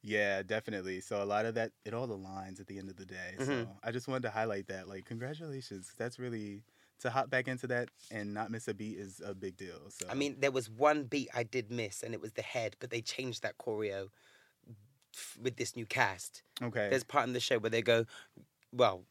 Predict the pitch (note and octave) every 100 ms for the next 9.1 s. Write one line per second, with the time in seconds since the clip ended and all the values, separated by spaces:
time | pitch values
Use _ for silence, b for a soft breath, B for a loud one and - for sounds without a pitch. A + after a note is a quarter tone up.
0 | - B2 A#2 B2 C#3+ C#3 - - A#2+ G#2+
1 | B2 A2+ A#2 A#2+ A2+ G#2+ A#2+ B2 A#2+ A#2
2 | A2+ b D3 F3+ F3 F3+ D3 B2 - D3
3 | C#3 C3 - E3+ E3+ E3 D#3+ D#3+ E3 D#3
4 | - G3+ F#3+ - B2+ D3 C#3 - F3+ E3
5 | E3 b b - B2+ G2+ G#2+ C#3+ E3 -
6 | D3 C3 B2 C#3+ B2+ B2 b b A2 -
7 | C#3+ D#3+ E3+ E3 C#3 A2+ - D3 C#3+ C3
8 | - F3 E3+ E3+ E3 F3 E3+ - - G#3
9 | G3+